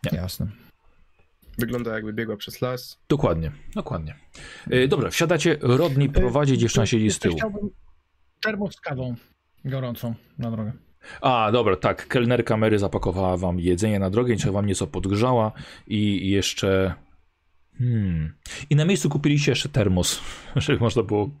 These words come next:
Speaker 1: kawę do niego nalać. Dobra, stać was. Rodney, ty prowadzisz. I tak jak mówił menadżer, rzeczywiście jest droga w prawo. Widzisz, że linie telefoniczne tam odbijają i faktycznie zjeżdżasz delikatnie w prawo.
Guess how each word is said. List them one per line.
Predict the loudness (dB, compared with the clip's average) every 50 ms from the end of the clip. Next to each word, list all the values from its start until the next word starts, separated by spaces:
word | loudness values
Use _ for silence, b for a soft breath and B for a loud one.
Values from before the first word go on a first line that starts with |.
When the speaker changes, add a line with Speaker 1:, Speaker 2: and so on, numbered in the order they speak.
| _ _
Speaker 1:
kawę | -4 -2 -2 -2 -2
do | -2 -2
niego | -4 -4 -4 -4
nalać. | -6 -6 -6 -10 -12 -14 -14 -18 _ _ _ _ _ -6 -4
Dobra, | -4 -4 -4 -8 -10
stać | -8 -2 -2 -2 -2 -2
was. | -6 -8 -10 -12 -16 -18 _ _ _ _ _ _ B B B B B B B B B B B B B B B -6 -2 B
Rodney, | 2 4 4 4 4 4 4 4 2 0 -6 -6 0
ty | 0 0
prowadzisz. | 2 4 2 2 4 2 2 2 2 0 -2 -2 0 0
I | 0 2
tak | 2 2 2
jak | 2 2
mówił | 4 4 4 4 4
menadżer, | 4 4 4 4 4 4 2 4 2 2 2 2 2
rzeczywiście | 2 2 2 2 2 2 4 2 2
jest | 4 4 2 2 2
droga | 2 0 2 2 0
w | -2 -2
prawo. | -2 0 0 2 2 2 0
Widzisz, | 2 2 2 2 2
że | 2 2 2
linie | 2 2 0 0 0 0 -2 -2
telefoniczne | 0 0 0 0 0 -2 -2 -2 -2 -2 -4 -4 -6 -6 -6
tam | -2 0 0 0 0 -2
odbijają | -4 -4 -2 -2 2 2 4 4 4 4 2 2 0 -4 _ _ _ _ _ _ _ _ _ _ _ _ _ -4
i | -2 -2 -2 -2 -6 -10 _ _ -10
faktycznie | -6 -6 -6 -4 -4 -4 -4 -2 -4
zjeżdżasz | -4 -4 -4 -6 -4 -4 -2 -2
delikatnie | -2 -2 -4 -6 -8 -8 -8 -6 -8 -8 -8 -10 _ _ -12
w | -8 -8 -4
prawo. | -2 -2 -2 -2 -4 -8 -14